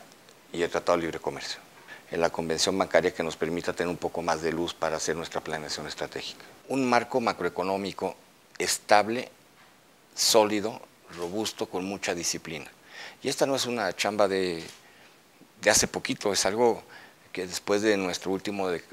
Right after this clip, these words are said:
descalabro fuerte, que fue en mil novecientos noventa y cuatro, se ha ido construyendo y se ha ido avanzando y, y hemos hecho algo realmente, este, muy valioso para,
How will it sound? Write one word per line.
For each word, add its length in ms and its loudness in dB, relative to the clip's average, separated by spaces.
descalabro 520 -2
fuerte, 480 4
que 100 -12
fue 160 -2
en 80 -4
mil 120 -4
novecientos 500 -6
noventa 340 -6
y 60 -6
cuatro, 340 -4
se 180 4
ha 40 6
ido 200 4
construyendo 720 0
y 100 0
se 140 6
ha 20 8
ido 120 6
avanzando 500 4
y, 80 -2
y 200 -2
hemos 260 -2
hecho 200 2
algo 300 2
realmente, 1040 2
este, 340 -14
muy 180 0
valioso 500 4
para, 340 -4